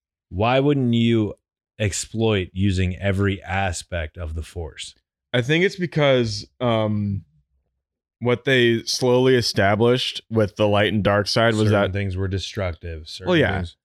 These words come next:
Speaker 2: The Jedi were more about keeping the peace.
Speaker 1: But a Jedi mind trick
Speaker 2: A Jedi
Speaker 1: is
Speaker 2: mind
Speaker 1: a
Speaker 2: trick
Speaker 1: deceptive thing.
Speaker 2: It is deceptive.
Speaker 1: It's like,
Speaker 2: It
Speaker 1: that's
Speaker 2: is.
Speaker 1: literally bending someone's will.
Speaker 2: Yeah. So there,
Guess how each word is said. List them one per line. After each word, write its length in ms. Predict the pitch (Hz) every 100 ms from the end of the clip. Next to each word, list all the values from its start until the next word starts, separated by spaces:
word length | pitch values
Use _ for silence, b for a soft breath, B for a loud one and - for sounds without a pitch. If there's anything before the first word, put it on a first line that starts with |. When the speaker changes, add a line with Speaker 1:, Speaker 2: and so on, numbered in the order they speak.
| -
Speaker 2:
The 120 | 127
Jedi 460 | 120 175 185 175
were 160 | 143 127
more 280 | 120 117 117
about 380 | 113 110 101 -
keeping 320 | 120 98 104
the 80 | 92
peace. 560 | - 110 107 117 -
Speaker 1:
But 100 | 139
a 80 | 143
Jedi 400 | 120 147 165 151
mind 420 | 117 107 123 139 123
trick 440 | 95 80 76 _ _ _ _ _ _ _ _ _
Speaker 2:
A 40 | 127
Jedi 400 | 123 180 214 170
Speaker 1:
is 60 |
Speaker 2:
mind 240 | 127 135 139
Speaker 1:
a 60 |
Speaker 2:
trick 160 | 131 135
Speaker 1:
deceptive 480 | 156 170 - 127 101
thing. 440 | 170 180 101 78 - _
Speaker 2:
It 120 | 139
is 180 | 147 165
deceptive. 840 | 165 151 143 113 - 80 73 - - _ -
Speaker 1:
It's 160 | 131 170
like, 200 | 160 110
Speaker 2:
It 40 | 131
Speaker 1:
that's 240 | 135 120
Speaker 2:
is. 180 | 90 117
Speaker 1:
literally 580 | 151 180 180 160 147 135
bending 540 | 87 123 135 139 131 113
someone's 500 | - 127 123 104 90
will. 400 | 117 131 - -
Speaker 2:
Yeah. 320 | 117 117 80 67 - _ _ _ _ _ _
So 220 | - 143 135
there, 360 | 135 139 139